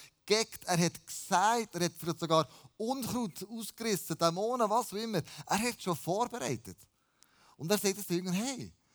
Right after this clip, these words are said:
was wir noch müssen machen, ist dort ernten." Es ist nicht einfach alles tot, sondern ich bin schon dran,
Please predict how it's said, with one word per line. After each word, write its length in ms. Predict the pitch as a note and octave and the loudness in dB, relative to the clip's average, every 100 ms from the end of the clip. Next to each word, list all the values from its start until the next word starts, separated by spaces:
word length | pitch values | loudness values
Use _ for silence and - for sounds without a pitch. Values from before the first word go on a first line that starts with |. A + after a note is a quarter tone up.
| _ | _
was 120 | - D#3 | -4 0
wir 120 | A3+ | 0
noch 140 | G#3+ | 2
müssen 280 | G3+ F3+ - | 2 0 0
machen, 360 | F3 A3 - C#3 | 0 0 -2 -4
ist 120 | C3+ | 0
dort 200 | D3 C#3+ | -2 -2
ernten." 580 | A#2+ B2+ F#3+ A#3+ C#3+ G2+ - _ _ _ _ | -4 -4 -6 -10 -14 -14 -18 _ _ _ _
Es 120 | C3+ | -4
ist 60 | G3 | 2
nicht 80 | |
einfach 140 | A3 F3 | 2 6
alles 300 | G#3 G#3+ - | 6 4 -4
tot, 320 | A3 D#3 G#2 - - - | -2 0 -4 -14 -20 -2
sondern 260 | D#3 E3 - | 0 0 -4
ich 320 | G3 A3 B3 | -6 -2 -2
bin 120 | A#3+ A3 | -4 -4
schon 140 | G#3 | -2
dran, 400 | D#3+ C#3+ G3 G3 | 2 4 4 -2